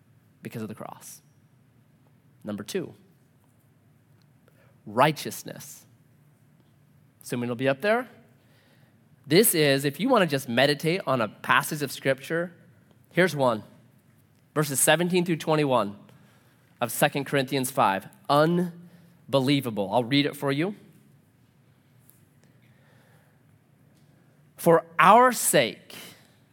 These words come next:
he made him to be sin, who knew no sin,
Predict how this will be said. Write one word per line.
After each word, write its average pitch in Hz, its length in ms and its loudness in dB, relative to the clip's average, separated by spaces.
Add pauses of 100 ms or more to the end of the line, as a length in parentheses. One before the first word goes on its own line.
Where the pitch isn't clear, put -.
(2250)
he 214 300 2
made 202 300 4
him 190 300 2
to 180 140 -6
be 180 380 0
sin, 143 640 0 (1400)
who 185 200 6
knew 185 360 6
no 170 240 8
sin, 131 680 0